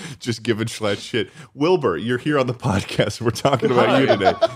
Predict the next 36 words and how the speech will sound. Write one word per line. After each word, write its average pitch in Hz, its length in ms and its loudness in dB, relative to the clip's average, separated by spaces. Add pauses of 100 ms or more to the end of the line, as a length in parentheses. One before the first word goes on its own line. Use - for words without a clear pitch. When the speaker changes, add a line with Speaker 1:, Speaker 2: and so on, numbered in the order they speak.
(680)
Speaker 2:
When 113 300 4
do 107 60 2
Speaker 1:
Um, - 20 2
Speaker 2:
we 233 80 2
start, - 400 -2
by 127 80 0
the 113 80 0
way? 110 100 -2
When 120 120 0
do 143 60 0
I 151 60 -2
hit 156 140 -4
record? 127 340 -6
Speaker 1:
Well, 370 400 0
we've 359 180 -2
been 381 200 -4
going. 233 240 0 (180)
Oh, 226 300 6 (420)
well, 139 280 6
that 139 180 6
would 113 120 4
be, 107 140 0
that 117 160 4
would 113 120 2
be 101 100 0
tough. 95 380 -2
Can 160 100 -6
you 139 180 2
imagine? 147 380 2 (320)
Oh, 113 440 4 (680)
um, 127 420 4 (180)
Speaker 2:
<laughs> - 140 -20
Speaker 1:
we 214 220 4
actually, 156 560 2
I 120 140 6
did 135 340 2